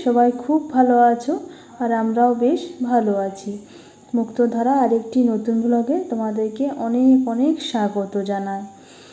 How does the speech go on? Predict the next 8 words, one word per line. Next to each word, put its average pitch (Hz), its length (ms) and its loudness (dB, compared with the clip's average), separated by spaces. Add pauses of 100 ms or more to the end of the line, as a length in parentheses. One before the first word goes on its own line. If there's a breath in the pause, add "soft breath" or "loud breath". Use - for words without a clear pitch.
(600 loud breath)
আজ 226 260 0
হলো 254 200 6
রবিবার, 247 580 6 (200)
আর 226 180 -4
এখন 240 400 2
ঘড়ির 226 400 0
কাঁটায় 233 340 -2
বাজে 233 400 0